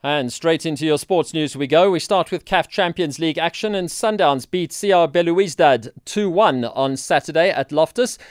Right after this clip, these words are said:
winning effectively six two on aggregate through goals by Zwane and Morena. They will now play Wydad Casablanca over two legs in the semi-finals. Sundowns had to come from behind in that game, but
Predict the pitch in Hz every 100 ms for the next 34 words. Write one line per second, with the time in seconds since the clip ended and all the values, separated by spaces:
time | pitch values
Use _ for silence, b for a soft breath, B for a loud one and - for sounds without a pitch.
0 | B B B 127 175 175 170 151 - 170
1 | - 151 160 - 254 - - - 233 139
2 | 131 147 123 156 143 127 110 87 - 143
3 | 151 156 147 - 143 139 127 139 - 147
4 | 143 143 - 135 127 123 147 160 196 -
5 | 139 147 156 165 180 - 185 160 202 196
6 | 180 - 180 180 160 202 208 127 101 135
7 | 135 147 - 220 180 170 113 - - 131
8 | 127 - 120 113 127 139 120 110 - 139
9 | 139 127 127 127 147 139 131 123 151 180
10 | 123 110 107 - 147 240 - b b b
11 | - 120 -